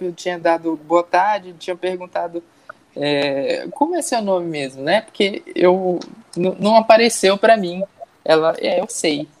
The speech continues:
eu sei que não apareceu pra você." <laughs> Então, a, a partir daí eu já achei meio estranho.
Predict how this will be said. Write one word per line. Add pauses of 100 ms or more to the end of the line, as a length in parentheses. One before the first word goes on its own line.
(160)
eu
sei
que
não
apareceu
pra
você." (380)
<laughs> (1400)
Então, (640)
a,
a
partir
daí
eu
já (120)
achei
meio
estranho.